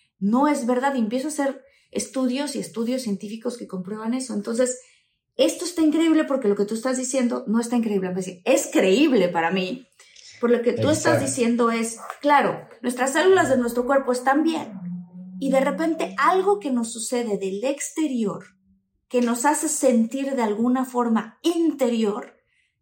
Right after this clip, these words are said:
Speaker 1: te genera una emoción. ¿Y a dónde se va esa emoción,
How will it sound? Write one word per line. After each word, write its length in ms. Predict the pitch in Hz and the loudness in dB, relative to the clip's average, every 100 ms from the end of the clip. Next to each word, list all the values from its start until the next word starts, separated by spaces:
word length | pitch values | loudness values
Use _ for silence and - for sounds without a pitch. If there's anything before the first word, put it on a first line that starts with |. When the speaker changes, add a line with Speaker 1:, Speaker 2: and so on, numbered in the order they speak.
| _ | _
Speaker 1:
te 120 | 262 | -4
genera 420 | 262 254 247 247 247 | 0 2 4 4 4
una 220 | 247 233 | 4 2
emoción. 720 | 226 226 - 262 254 220 - _ _ _ _ _ _ _ _ _ _ | 2 2 0 0 -2 -2 -10 _ _ _ _ _ _ _ _ _ _
¿Y 140 | 254 | 2
a 80 | 262 | 2
dónde 360 | 247 320 339 370 | 4 2 2 0
se 180 | - 262 | 0 2
va 240 | 247 254 | 2 2
esa 220 | 254 254 | -2 -2
emoción, 680 | 247 214 185 233 214 175 - | -2 -2 -4 -4 -4 -6 -12